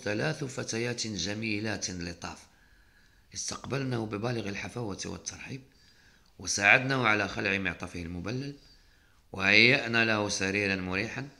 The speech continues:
وأخذن يجاذبنه أطراف الحديث،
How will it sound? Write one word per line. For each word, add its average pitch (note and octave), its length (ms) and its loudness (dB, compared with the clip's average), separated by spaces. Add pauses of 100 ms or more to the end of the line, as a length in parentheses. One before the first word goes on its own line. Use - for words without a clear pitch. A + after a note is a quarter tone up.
(440)
وأخذن A#2+ 540 0
يجاذبنه A2 720 2
أطراف G2 480 -6
الحديث، F#2+ 460 -4